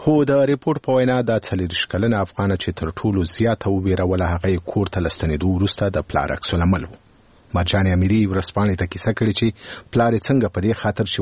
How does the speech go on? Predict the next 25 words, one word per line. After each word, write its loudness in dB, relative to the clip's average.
ولې 2
په -2
اعتراض -2
کې -6
ګډون 2
کړی، 2
وهلې 2
ډبولې 0
ده. -6
هغې 2
وال 4
سټریټ 0
ژورنال 2
ته 2
ویلي، 2
«له 4
بل 2
هیڅ 0
شي 2
دومره 2
نه 2
ویریږي 2
لکه -2
څومره 0
چې -2